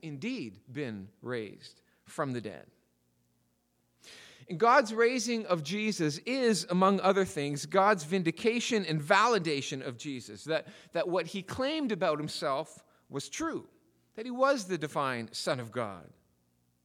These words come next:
And since it was the Son of God who died on the cross, we have confidence that his death really was the perfect fulfillment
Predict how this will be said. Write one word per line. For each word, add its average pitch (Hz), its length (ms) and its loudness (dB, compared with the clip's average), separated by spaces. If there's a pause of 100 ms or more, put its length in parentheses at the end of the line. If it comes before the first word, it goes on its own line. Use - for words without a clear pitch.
(760)
And 254 360 2
since 247 360 -2
it 190 100 -2
was 214 300 4
the 196 120 -6
Son 202 260 0
of 160 120 -4
God 196 300 2
who 180 100 -2
died 170 320 0
on 160 120 -4
the 160 60 -4
cross, 208 540 -2 (220)
we 302 300 2
have 214 200 0
confidence 123 920 -8 (300)
that 170 160 0
his 196 240 0
death 180 300 2
really 196 360 6
was 247 500 4
the 156 120 -4
perfect 170 400 -8
fulfillment 143 720 -4